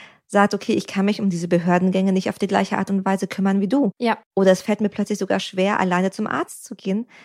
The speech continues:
Speaker 1: weil, nehmen wir an, ich gehe dorthin und verstehe die Diagnose noch nicht
Speaker 2: Ja,
Speaker 1: einmal.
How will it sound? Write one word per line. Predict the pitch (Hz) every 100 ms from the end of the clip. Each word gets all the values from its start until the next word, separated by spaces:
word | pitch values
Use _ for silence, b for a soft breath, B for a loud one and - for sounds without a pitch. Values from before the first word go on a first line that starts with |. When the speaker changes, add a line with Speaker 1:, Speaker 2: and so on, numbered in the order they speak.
| B -
Speaker 1:
weil, | 208 226 - _ _ _
nehmen | 190 208
wir | 226
an, | 226
ich | 214
gehe | - 180
dorthin | 180 - 214 277
und | - 208
verstehe | 185 - 190
die |
Diagnose | 196 233 233 311 440
noch | 226 190
nicht | 170
Speaker 2:
Ja, | 170
Speaker 1:
einmal. | 165 151 180